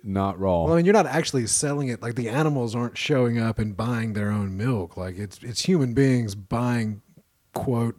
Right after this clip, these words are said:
Speaker 2: buying the milk for their animals.
Speaker 1: No, no, no.
Speaker 2: No,
Speaker 1: I,
Speaker 2: wait.
Speaker 1: I'm not selling
Speaker 2: I don't wanna
Speaker 1: milk
Speaker 2: quote the
Speaker 1: to
Speaker 2: quote
Speaker 1: any
Speaker 2: buying
Speaker 1: animals.
Speaker 2: because that sounds like they're trading something for,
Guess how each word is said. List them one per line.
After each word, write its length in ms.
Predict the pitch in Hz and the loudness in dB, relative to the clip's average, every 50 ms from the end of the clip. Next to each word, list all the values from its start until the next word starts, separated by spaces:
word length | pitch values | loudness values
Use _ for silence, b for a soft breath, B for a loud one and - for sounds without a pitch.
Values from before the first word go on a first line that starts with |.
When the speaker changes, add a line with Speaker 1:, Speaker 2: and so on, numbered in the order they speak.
| 113 110 | -8 -4
Speaker 2:
buying 340 | 104 123 123 127 123 123 117 | -2 0 0 0 0 0 0
the 60 | 117 | -2
milk 260 | 117 117 113 113 104 101 | -2 -2 -2 -4 -6 -8
for 140 | - 117 | -6 -4
their 160 | 104 98 98 101 | -4 -4 -4 -4
animals. 560 | 110 117 113 110 101 92 90 92 90 - 123 | -4 -2 -2 -2 -2 -4 -6 -8 -6 -4 0
Speaker 1:
No, 240 | 139 160 175 190 185 | 2 4 4 4 4
no, 120 | 185 185 180 | 2 2 4
no. 260 | 170 160 143 131 120 - | 6 8 8 8 8 8
Speaker 2:
No, 100 | 175 175 | 10 10
Speaker 1:
I, 60 | 165 185 165 135 | 10 10 10 8
Speaker 2:
wait. 100 | 117 - _ - | 4 -2 _ 2
Speaker 1:
I'm 140 | 139 165 190 | 2 4 6
not 240 | 214 214 214 196 190 | 6 4 4 2 0
selling 420 | - - 190 180 185 185 185 180 | 0 4 6 6 8 8 6 8
Speaker 2:
I 40 | 170 | 10
don't 80 | 190 185 | 10 12
wanna 100 | 170 165 | 12 12
Speaker 1:
milk 80 | 165 165 | 10 10
Speaker 2:
quote 160 | 175 170 147 | 10 8 8
the 60 | 135 | 10
Speaker 1:
to 160 | 151 170 170 165 | 10 10 10 12
Speaker 2:
quote 240 | 180 175 156 - | 12 12 12 12
Speaker 1:
any 120 | 170 170 - | 10 8 8
Speaker 2:
buying 280 | 143 147 151 156 156 | 8 10 10 12 12
Speaker 1:
animals. 220 | 127 120 110 113 117 | 10 10 10 8 6
Speaker 2:
because 220 | 120 113 139 127 | 6 6 6 8
that 180 | 135 156 156 143 | 8 8 6 6
sounds 300 | - - 143 135 131 110 | 4 4 4 4 4 4
like 100 | 127 110 | 2 2
they're 120 | - 120 104 | 2 0 -2
trading 440 | - - - 123 117 117 110 104 | 0 0 0 2 2 2 0 -2
something 420 | 101 - - 110 107 87 107 101 92 | -2 -2 -2 -2 -2 -4 -6 -8 -8
for, 380 | - - 98 95 92 87 90 | -8 -8 -8 -8 -8 -8 -10